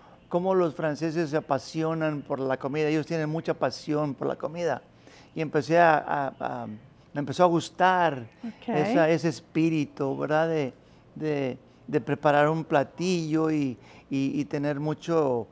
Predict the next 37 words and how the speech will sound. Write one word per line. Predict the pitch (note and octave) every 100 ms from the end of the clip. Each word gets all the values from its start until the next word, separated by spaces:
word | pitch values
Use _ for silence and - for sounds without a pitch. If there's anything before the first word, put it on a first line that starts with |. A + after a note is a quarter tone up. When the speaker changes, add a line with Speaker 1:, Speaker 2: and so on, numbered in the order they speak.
| - - -
Speaker 1:
ah, | D3 C#3
orgullo | C3+ D3+ D3 A#2 D#3 F#3 D3 C#3
de | C#3+
lo | C3+
que | -
estás | - C#3
presentando. | - B2 B2+ B2 D#3 D3 A2+ - -
Speaker 2:
Ok. | A#3+ - D3
Speaker 1:
A, | C#3+ D#3+
a, | -
a | D#3
tenerle | D#3+ G3+ A3+
amor | F#3 E3 F3
a | D#3+
la | B2+
comida. | B2 C3+ D#3+ A2 A2+
Speaker 2:
Muy, | B3 A3+ A#3 A#3 C4
muy | C4+ A3+ B3
bonito. | A#3 B3 A3 G#3+ D#4+
Speaker 1:
Ujú. | D#4+ G3+ A#3+
Speaker 2:
Y | C4+
entonces | C4 B3+ D4 C4+
cuénteme, | C#4+ C4 A3 G#3
viene | G#3 C4 D4+
de | B3+
México, | A#3+ C#4+ D4 C#4+ D#4 D4+
¿qué | C4+
es |
lo | B3+
que | C#4+
lo | C4+
motivó | A#3+ A#3 G#3 A3+
a |
venir | A#3 A3+
a | A3
este | G#3+ A3
país? | - E3 - -